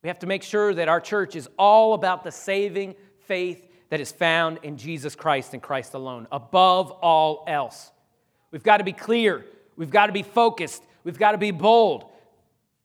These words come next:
Because there is hope when we just unleash this message of the gospel. My point is this, that we're seeing today that we have to cut through the cultural Christianity to make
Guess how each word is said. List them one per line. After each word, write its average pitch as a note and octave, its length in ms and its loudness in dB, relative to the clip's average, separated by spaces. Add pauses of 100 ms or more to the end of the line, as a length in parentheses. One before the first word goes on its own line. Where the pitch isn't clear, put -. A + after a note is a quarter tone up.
Because - 200 -14
there B3+ 180 0
is A3 100 -8
hope D#4+ 320 -2
when B3 120 -8
we A#3 100 -6
just C#4 340 -6
unleash A3+ 680 -6 (240)
this G#3+ 240 -4
message G3 720 -6 (200)
of F3+ 120 -8
the A3 80 0
gospel. C#4 600 -4 (1200)
My F#3 60 -8
point C4+ 360 0
is A#3+ 120 -4
this, B3+ 400 -2 (1080)
that F3+ 100 -2
we're B3 140 0
seeing A#3+ 640 -4
today A#3+ 560 -2
that G3+ 100 -10
we G#3+ 120 -8
have A#3+ 360 -2
to C4 80 -12
cut B3 460 -4
through A3 420 -8 (300)
the E3+ 80 -10
cultural F#3 480 -2
Christianity C#3+ 800 -6 (340)
to F3+ 80 -8
make A#3 360 -4